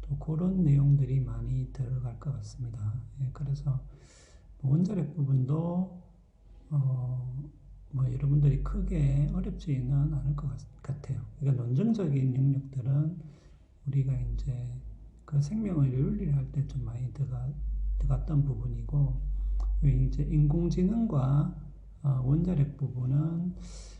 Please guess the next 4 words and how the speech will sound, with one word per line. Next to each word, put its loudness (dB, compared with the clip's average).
어, -2
우리가 0
조금 -4
이렇게 -2